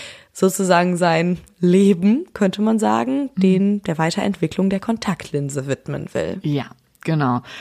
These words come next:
Speaker 2: Und, äh, also das war schon, es gab so einen gewissen Hype schon, glaub ich, um Kontaktlinsen, aber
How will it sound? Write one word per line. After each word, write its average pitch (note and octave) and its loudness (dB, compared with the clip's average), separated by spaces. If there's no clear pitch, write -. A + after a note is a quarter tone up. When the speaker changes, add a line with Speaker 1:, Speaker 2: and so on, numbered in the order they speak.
Speaker 2:
Und, E3 2
äh, - -2
also E3 0
das E3+ -4
war G#3 0
schon, A3+ 0
es F#3+ -4
gab F3 -4
so A3 -2
einen G3+ 4
gewissen E3+ 0
Hype D#3+ -2
schon, G#3 2
glaub G#3+ 0
ich, A3 -2
um G#3 2
Kontaktlinsen, G#3+ 0
aber E3 -2